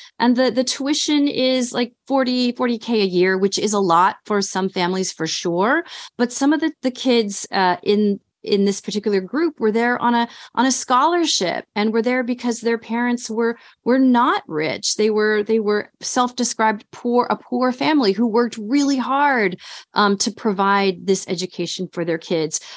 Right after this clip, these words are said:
So I kinda wanna just set the, set that stage that this is a small college, only twelve hundred undergraduates, which means you've got one-on-one teachers. That's why you go there. You're not going to, like, Columbia, where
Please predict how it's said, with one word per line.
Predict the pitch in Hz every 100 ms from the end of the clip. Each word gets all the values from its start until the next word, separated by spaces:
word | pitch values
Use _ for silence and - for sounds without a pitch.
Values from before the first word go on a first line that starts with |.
| -
So | 214
I | 214
kinda | 285 311 302
wanna | 254
just | 202 196 - - -
set | - 240 233 -
the, | 185 190 -
set | - - 269 277
that | 208 208 -
stage | - 190 180 165 -
that | 170 -
this | 208 -
is | 196 180 - - -
a | 247
small | - 240 233 226 240
college, | 240 233 233 226 220
only | 202
twelve | - - 247 240 233
hundred | 247 247 247
undergraduates, | - 220 220 220 220 220 240 240 233 - - - -
which | 220 226
means | 233 220
you've | 226 220
got | 220 208
one-on-one | 214 254 254 254 240 247 240
teachers. | 240 247 233 240 233
That's | 262 262
why | 277
you | 254 226
go | 196 233 262
there. | 170 160
You're | 180 202
not | 262 254
going | 240 240
to, |
like, | 220 202
Columbia, | - 196 190 214 202 160 160
where | 180 175